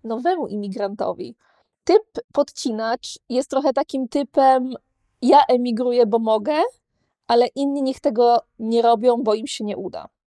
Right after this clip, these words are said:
Nie wiem, może wydaje mu się, że on już zarezerwował swoje dożywotnie miejsce na emigracji na Malcie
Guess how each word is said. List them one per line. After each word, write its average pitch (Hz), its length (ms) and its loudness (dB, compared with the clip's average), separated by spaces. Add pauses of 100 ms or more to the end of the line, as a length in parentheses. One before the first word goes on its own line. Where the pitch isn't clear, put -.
(180)
Nie 427 120 6
wiem, 277 160 2
może 247 400 2
wydaje 277 400 0
mu 269 120 -6
się, 269 140 -4
że 247 180 -4
on 254 160 -6
już 262 300 -10
zarezerwował 240 720 -2
swoje 262 300 -8
dożywotnie 233 540 -4
miejsce 233 440 -6
na 302 160 -6
emigracji 254 560 -2
na 269 120 -4
Malcie 262 580 0